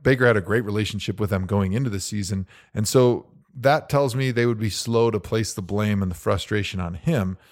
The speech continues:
So I'm thinking that the frustration has to be on the head coach who's calling the plays. And that's why you saw what you saw with Jarvis and Freddie at the end of the game. And, um, it seems like Baker is trying to find answers, and that's why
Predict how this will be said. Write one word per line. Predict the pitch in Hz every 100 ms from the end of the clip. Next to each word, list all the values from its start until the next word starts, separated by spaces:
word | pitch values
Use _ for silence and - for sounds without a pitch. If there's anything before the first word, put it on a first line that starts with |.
| _
So | - 123
I'm | 127
thinking | - 190 160
that | 107 92 - _
the | 98
frustration | 131 147 170 120
has | 101 123 139 -
to |
be | 123 123
on | 113
the | 104
head | 110 113
coach | 117 120 -
who's | 107
calling | - 110 101
the | 92
plays. | - 147 113 57 - _ _ _ -
And | 104
that's | 117 117
why | 117 104 101
you | 104 104
saw | - 104 95 98
what | 95 78
you |
saw | 98 101 95
with | 104 95
Jarvis | 92 92 95 98 - - _ _ -
and | 95
Freddie | - 92 95
at | 92
the | 98
end | 95
of |
the | 92
game. | 92 92 101
And, | 98 87 - _ -
um, | 95 92 87 -
it | 120
seems | 139 143 113
like | 117 95
Baker | - 117 117 110
is | 107 104 -
trying | - 104 117
to |
find | - 107 104
answers, | 95 110 113 156 170
and | 117 101
that's | 101
why | 98 98 98